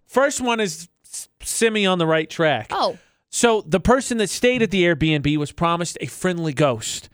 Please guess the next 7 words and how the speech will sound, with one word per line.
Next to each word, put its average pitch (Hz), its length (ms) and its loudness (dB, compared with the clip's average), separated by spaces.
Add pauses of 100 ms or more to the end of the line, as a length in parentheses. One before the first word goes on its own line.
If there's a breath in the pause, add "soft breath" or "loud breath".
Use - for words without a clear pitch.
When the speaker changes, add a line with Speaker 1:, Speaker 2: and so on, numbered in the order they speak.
(280 soft breath)
Speaker 1:
The 156 80 2
reason 202 240 4
they 233 100 6
wanted 214 300 4
a 185 40 2
refund 208 540 2
was 196 560 2